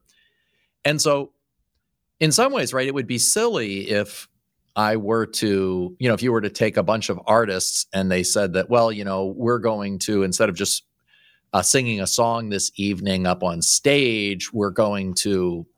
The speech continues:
you know, uh, we're gonna, you know, end someone's life." Uh, you'd be like, "Well, you know, you can't do that. Just 'cause you're an art doesn't mean you step outside of the ethical, moral domains of human beings."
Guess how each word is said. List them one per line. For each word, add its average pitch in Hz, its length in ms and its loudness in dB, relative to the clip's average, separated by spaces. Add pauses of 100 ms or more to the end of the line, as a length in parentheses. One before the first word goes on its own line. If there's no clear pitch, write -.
(180)
you 101 100 -2
know, 82 340 -4
uh, 85 320 -2
we're 95 180 0
gonna, 90 360 -2 (220)
you 98 120 -4
know, 90 220 0
end 120 200 2
someone's 98 480 -2
life." 92 500 -2 (720)
Uh, 87 360 -2
you'd 101 140 -4
be 120 60 4
like, 107 180 4
"Well, 110 300 2
you 113 160 -2
know, 113 60 2
you 113 180 0
can't 127 320 -2
do 113 140 2
that. 90 180 0
Just 143 180 2
'cause 123 180 0
you're 113 160 0
an 104 80 -8
art 110 300 -4
doesn't 107 260 0
mean 104 120 -4
you 98 120 -2
step - 320 2
outside 95 420 0
of 87 100 -6
the 92 200 -4
ethical, 95 460 0
moral 95 440 0
domains 90 500 -2
of 85 100 -4
human 82 300 -2
beings." 98 500 0